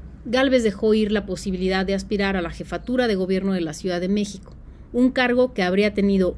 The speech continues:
muchas más probabilidades de ganar. Esa candidatura, en cambio,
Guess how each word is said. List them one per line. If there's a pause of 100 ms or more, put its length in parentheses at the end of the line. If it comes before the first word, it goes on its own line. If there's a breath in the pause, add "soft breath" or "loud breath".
muchas
más
probabilidades
de
ganar. (1080 loud breath)
Esa
candidatura,
en
cambio,